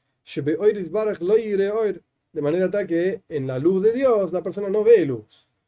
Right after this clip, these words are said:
porque estás todo el día confundido con cosas problemáticas, cómo pago las cuentas, cómo hago esto, qué pasa con la otra, etcétera.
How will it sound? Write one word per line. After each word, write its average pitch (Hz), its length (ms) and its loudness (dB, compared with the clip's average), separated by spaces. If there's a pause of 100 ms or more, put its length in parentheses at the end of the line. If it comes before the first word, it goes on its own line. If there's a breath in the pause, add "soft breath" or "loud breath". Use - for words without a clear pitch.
(140)
porque 131 140 -12
estás 202 220 -6
todo 220 160 2
el 196 80 0
día 214 200 2
confundido 170 460 -2
con 160 140 -4
cosas 151 360 -2
problemáticas, 160 760 -2
cómo 175 240 -6
pago 160 160 -2
las 156 140 -4
cuentas, 160 320 -6
cómo 170 180 -8
hago 165 160 -4
esto, 165 260 -6
qué 170 100 -10
pasa 160 220 -8
con 165 120 -6
la 165 100 -2
otra, 165 200 -6
etcétera. 170 400 -6